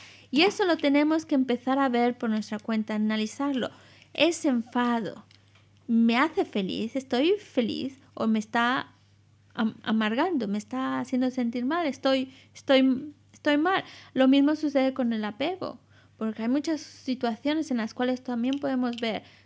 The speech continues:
cómo por la fuerza del apego nos, nos trae inconvenientes y nos hace también sufrir, nos hace también estar mal.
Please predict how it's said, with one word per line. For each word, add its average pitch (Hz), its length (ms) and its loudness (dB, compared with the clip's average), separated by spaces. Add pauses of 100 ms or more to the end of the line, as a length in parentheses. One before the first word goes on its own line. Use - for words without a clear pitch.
cómo 247 480 0 (1080)
por 220 100 -2
la 202 120 0
fuerza 294 500 4
del 285 100 4
apego 262 720 -2 (1120)
nos, 233 460 -2
nos 214 380 -4
trae 262 380 4
inconvenientes 240 1000 -2
y 202 60 -6
nos 202 420 -8 (100)
hace 226 340 -6
también 220 520 -4
sufrir, 285 460 -6 (580)
nos 220 160 -6
hace 226 240 -6
también 226 340 -4
estar 226 360 -6
mal. 277 380 2